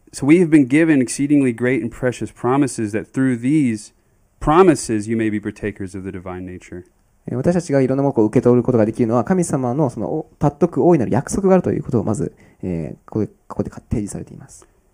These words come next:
Speaker 1: So, faith says, Okay, I know that I am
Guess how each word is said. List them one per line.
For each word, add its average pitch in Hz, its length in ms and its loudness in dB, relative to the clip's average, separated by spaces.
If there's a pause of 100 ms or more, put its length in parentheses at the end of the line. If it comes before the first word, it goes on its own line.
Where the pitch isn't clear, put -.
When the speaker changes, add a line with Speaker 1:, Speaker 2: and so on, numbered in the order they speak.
(180)
Speaker 1:
So, 131 600 4 (3000)
faith - 580 4 (560)
says, 117 520 2 (280)
Okay, 104 380 0 (880)
I 110 160 0
know 120 480 6 (680)
that 107 180 0
I 110 220 2
am 104 440 0